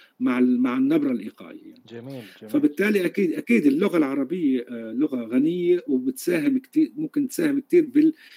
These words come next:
Speaker 1: بالنضوج وال-، والإحساس بالإيقاع، لأنها هي لغة غنية بهالمجال.
Speaker 2: نعم، جميل أستاذ.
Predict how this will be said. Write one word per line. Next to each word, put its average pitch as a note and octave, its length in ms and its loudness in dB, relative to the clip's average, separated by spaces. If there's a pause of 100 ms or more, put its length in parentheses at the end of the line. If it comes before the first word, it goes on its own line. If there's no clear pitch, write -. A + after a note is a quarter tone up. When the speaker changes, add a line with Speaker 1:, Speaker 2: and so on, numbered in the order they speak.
(300)
Speaker 1:
بالنضوج D#3 760 4
وال-، B2 420 0
والإحساس C3 680 -6
بالإيقاع، A#2+ 440 -8
لأنها C3 320 -2
هي D3+ 120 4
لغة C#3 280 0
غنية B2+ 320 -2
بهالمجال. G2+ 480 -16 (360)
Speaker 2:
نعم، A2+ 260 -14 (240)
جميل C3 360 -10
أستاذ. F#2+ 320 -18